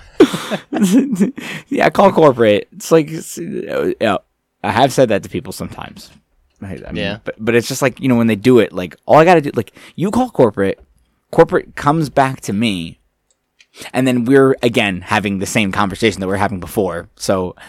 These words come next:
Speaker 1: I don't know what you just solved because we just went in a circle. You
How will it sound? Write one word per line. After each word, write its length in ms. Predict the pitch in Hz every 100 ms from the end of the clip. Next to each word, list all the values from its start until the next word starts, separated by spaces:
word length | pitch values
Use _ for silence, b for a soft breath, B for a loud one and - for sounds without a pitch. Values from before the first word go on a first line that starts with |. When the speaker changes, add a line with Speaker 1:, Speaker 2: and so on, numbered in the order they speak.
| B B B
Speaker 1:
I 180 | - 65
don't 140 | 107 113
know 120 | 104
what 140 | 98
you 100 | 107
just 280 | 110 135 -
solved 400 | - 104 87 -
because 260 | - 104 87
we 200 | 95 98
just 180 | 95 92
went 160 | 107
in 100 | 73
a 80 | 95
circle. 400 | 101 101 90 87
You 260 | 95 101